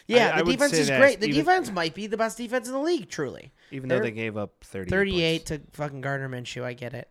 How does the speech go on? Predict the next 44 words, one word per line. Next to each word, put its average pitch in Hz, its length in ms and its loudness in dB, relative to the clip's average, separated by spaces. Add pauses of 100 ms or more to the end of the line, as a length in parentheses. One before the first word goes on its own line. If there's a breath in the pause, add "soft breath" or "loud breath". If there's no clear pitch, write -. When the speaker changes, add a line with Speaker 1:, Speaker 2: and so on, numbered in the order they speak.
Speaker 1:
Um, 139 440 0
Speaker 2:
Yeah. - 100 -14 (680 soft breath)
Speaker 1:
but 156 280 0 (440)
before 180 460 0
this, 143 260 -2
the 147 100 -6
last, 139 300 -2
like, 143 120 -8
couple 135 320 -4
of 123 60 -6
games, 123 280 -10
they 131 80 -4
are 160 160 0
four 202 280 0
and 165 120 -4
two. 139 240 -4
They 131 100 -4
are 131 160 -2
playing 131 400 -6
well. 135 240 -8
They 123 160 -12
are 127 280 -6 (120)
fighting 127 380 -6
for 156 100 -8
the 151 100 -4
division, 131 380 -10
obviously. 131 640 -8 (460 soft breath)
Um, 135 380 -4
thirty-eight 151 500 -2
to 151 60 -8
Gardner 139 280 -2
Minshew 131 460 -4
and, 123 280 -10 (200)
and 123 160 -12
co 123 320 -4
isn't 123 180 -10
probably 123 280 -6
the 117 60 -8
best 113 220 -8
thing 131 120 -10
that 131 180 -10
you 135 60 -6
wanna 131 220 -6
do. 131 260 -6